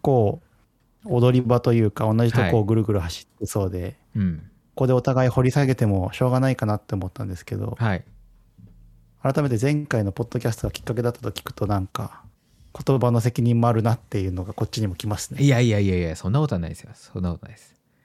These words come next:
Speaker 2: そうそう。それがあったんで、ああ、そうだなっていうのを、まあ、改めてちょっと思っ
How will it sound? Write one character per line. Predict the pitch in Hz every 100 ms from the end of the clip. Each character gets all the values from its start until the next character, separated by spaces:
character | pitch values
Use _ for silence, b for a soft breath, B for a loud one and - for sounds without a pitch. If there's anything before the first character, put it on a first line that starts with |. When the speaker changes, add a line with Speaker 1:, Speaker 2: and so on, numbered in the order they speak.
| b b b _
Speaker 2:
そ | - 85
う |
そ | -
う。 | -
そ | - 120
れ | 123 123 120 120 120 117
が | 110 110 107 107 -
あ | 113
っ |
た | - 95
ん | 85
で、 | 87
あ | 85 95
あ、 | 90
そ | - 110 104
う |
だ | 95
な | 90 92
っ | 98
て | - 101
い |
う | 98
の | 95 107 180
を、 | 175
ま | 123 92
あ、 | 95 101
改 | 101
め | 87
て |
ち | 80 87
ょ |
っ |
と | - 92
思 | 104
っ | 104